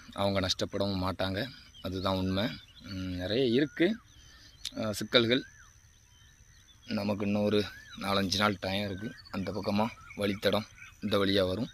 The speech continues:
அது வரைக்கும் நம்ம பொறுமையா காத்துக்கிட்டு இருக்கணும். ஆனா இயற்கை காத்துக்கிட்டு இருக்காது. இந்த பக்கம் பார்த்தீங்கன்னா, வானவில் இருக்கு, மழை வர்றதுக்கு அறிகுறி. அந்த பக்கம்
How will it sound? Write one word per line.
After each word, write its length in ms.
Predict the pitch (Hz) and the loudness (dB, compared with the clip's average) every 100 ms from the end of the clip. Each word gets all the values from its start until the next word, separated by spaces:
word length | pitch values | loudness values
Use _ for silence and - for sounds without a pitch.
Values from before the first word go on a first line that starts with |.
| - - - - - - | -12 -20 -18 -18 -16 -10
அது 200 | - 110 | -2 2
வரைக்கும் 320 | 117 113 113 | 6 6 4
நம்ம 420 | 110 104 98 95 92 | 4 4 2 -2 -2
பொறுமையா 340 | 107 104 101 95 | -2 0 2 2
காத்துக்கிட்டு 360 | 95 98 92 | 0 0 -4
இருக்கணும். 260 | 92 98 117 - - - - - - - - - | -4 -4 -6 -8 -20 -20 -20 -20 -20 -20 -20 -16
ஆனா 180 | 101 90 | -10 -6
இயற்கை 420 | 87 107 113 117 | 2 2 2 0
காத்துக்கிட்டு 420 | 101 98 104 95 | 0 -2 -2 -4
இருக்காது. 300 | 95 95 101 135 - - | -2 -2 -2 -6 -10 -10
இந்த 200 | 104 95 | -6 -6
பக்கம் 320 | 95 98 107 | -8 -8 -6
பார்த்தீங்கன்னா, 400 | 101 104 104 104 | -4 -4 -4 -4
வானவில் 380 | 98 101 104 98 | -2 0 2 2
இருக்கு, 220 | 98 98 | 0 -2
மழை 220 | 98 92 | 0 4
வர்றதுக்கு 320 | 98 98 98 95 | 4 4 2 0
அறிகுறி. 360 | 95 95 101 - - | 0 0 -4 -6 -8
அந்த 220 | 98 95 | -4 -4
பக்கம் 280 | 98 117 | -4 -4